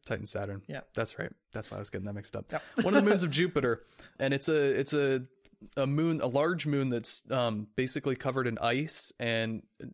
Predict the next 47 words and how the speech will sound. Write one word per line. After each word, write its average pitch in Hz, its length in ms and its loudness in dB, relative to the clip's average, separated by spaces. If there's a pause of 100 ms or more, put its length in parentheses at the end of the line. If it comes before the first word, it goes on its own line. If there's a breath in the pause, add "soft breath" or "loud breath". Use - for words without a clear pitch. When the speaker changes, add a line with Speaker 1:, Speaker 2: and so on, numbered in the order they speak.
(220)
Speaker 1:
probably, 156 640 -2
according 139 300 0
to 127 60 -6
scientists, 123 400 -4
has 123 100 -2
a 117 60 2
liquid 120 320 -2
ocean 117 300 0
underneath, 156 440 -4
and 120 100 -4
they 113 80 -2
theorized 123 540 0
that 110 120 -4
there 110 100 -4
might 110 260 -4
be 113 100 -6
conditions 110 480 -6
for 117 140 -4
life. 110 460 0
Speaker 2:
Mm-hmm. 160 200 -4 (380 loud breath)
Speaker 1:
And 131 120 -4
so 139 80 2
it's 127 120 0
a 131 40 2
mission 131 300 0
sort 120 220 0
of 110 80 -6
sent - 220 -4
to 110 340 0 (320)
check - 240 -4
that 113 160 -2
out 165 260 -2
and 113 180 -6
see - 120 -6
if 107 180 -4
there 107 160 0
are 107 240 0 (580 soft breath)
actual 113 480 -2
possible 113 300 -2
conditions, 113 400 -6
see 123 80 -2
if 110 80 -6
there 110 120 -2
actually 107 340 -4
is 113 320 -2
life 120 340 -2
there. 104 220 -10